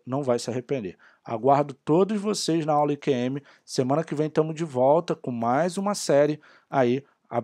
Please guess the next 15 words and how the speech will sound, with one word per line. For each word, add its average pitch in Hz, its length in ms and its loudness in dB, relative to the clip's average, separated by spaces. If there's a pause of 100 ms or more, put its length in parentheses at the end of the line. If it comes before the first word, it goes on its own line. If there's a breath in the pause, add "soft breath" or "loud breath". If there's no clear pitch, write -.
raciocínio 131 440 -2
lógico 127 260 -2
pra 131 120 -2
concurso 127 460 -6
em 123 40 -4
exercício, 123 580 -6
a 120 60 -2
parte - 440 -2
sete, - 640 0 (340 soft breath)
com 127 120 -4
a 127 40 -4
série 127 380 0
M 123 160 -6
P 135 160 -2
P. 139 280 -2